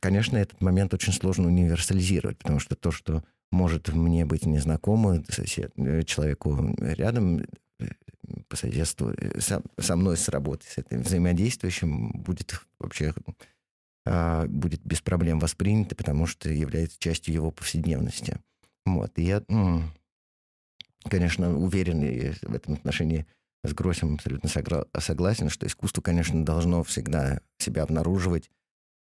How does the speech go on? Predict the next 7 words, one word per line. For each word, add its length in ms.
а, 180
вот 340
в 180
этой, 540
а, 460
а, 340
о, 360